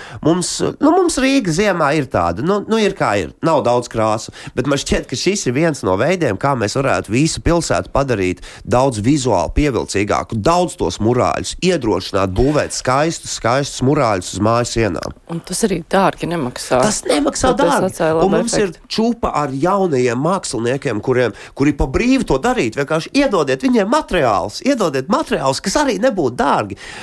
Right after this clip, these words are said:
Speaker 1: Un mums būtu uzreiz turisms augšā. Mums būtu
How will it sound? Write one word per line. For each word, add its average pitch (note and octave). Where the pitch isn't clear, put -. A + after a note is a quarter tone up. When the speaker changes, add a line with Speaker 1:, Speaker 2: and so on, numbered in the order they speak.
Speaker 1:
Un C#3
mums G#3
būtu D3+
uzreiz F3
turisms G3+
augšā. -
Mums C#3
būtu D#3+